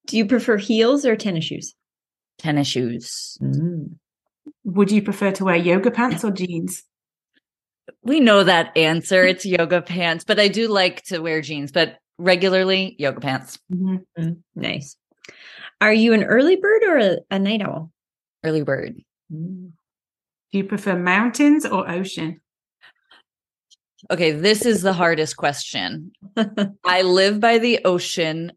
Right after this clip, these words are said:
Speaker 2: so I guess I say ocean, but when I'm at the ocean, I crave the mountains. I love both, but
Speaker 3: Mm-hmm.
Speaker 2: I think the ocean for me is, is a really healing place, so ocean.
Speaker 1: Mm, nice. Love it.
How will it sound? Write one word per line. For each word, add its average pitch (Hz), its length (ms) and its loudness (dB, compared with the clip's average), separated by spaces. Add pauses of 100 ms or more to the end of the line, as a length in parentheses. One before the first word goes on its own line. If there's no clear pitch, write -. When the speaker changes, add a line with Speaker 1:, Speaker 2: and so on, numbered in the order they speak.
Speaker 2:
so - 260 -2
I 170 80 4
guess 185 260 2
I 208 80 2
say 196 340 0
ocean, 151 580 -4 (180)
but 156 400 2
when 165 160 -2
I'm 165 160 2
at 165 240 0
the 175 100 4
ocean, 156 300 0
I 139 60 -4
crave 139 220 -6
the 143 60 -10
mountains. 123 340 -2
I - 100 -2
love 143 260 -2
both, - 360 -2
but - 400 0
Speaker 3:
Mm-hmm. 170 300 -4
Speaker 2:
I - 40 -12
think 185 200 -2
the - 180 0
ocean 185 480 2
for 175 220 -2
me 165 260 2
is, 151 380 -4
is 143 320 -4
a 139 300 2
really 147 320 2
healing 127 320 2
place, - 340 -4
so 78 200 -4
ocean. - 360 -10 (220)
Speaker 1:
Mm, 170 220 -8 (280)
nice. - 560 -12
Love 147 280 -4
it. 135 160 -6